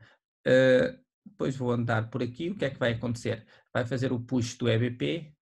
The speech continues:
o que é que é esta instrução, o que é que vai fazer? Vai colocar o base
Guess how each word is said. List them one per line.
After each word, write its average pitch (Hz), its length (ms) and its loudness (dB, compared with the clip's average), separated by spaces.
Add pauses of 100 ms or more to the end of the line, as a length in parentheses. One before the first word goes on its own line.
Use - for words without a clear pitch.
(100)
o - 40 -20
que - 60 -6
é 120 60 -6
que 117 100 -6
é 135 60 0
esta 120 180 -6
instrução, 117 400 -6
o - 20 -6
que - 80 -6
é 123 60 -4
que 117 60 -10
vai 120 120 -2
fazer? 113 320 -4 (440)
Vai 117 180 0
colocar 120 640 -2 (120)
o 113 140 -2
base 120 480 0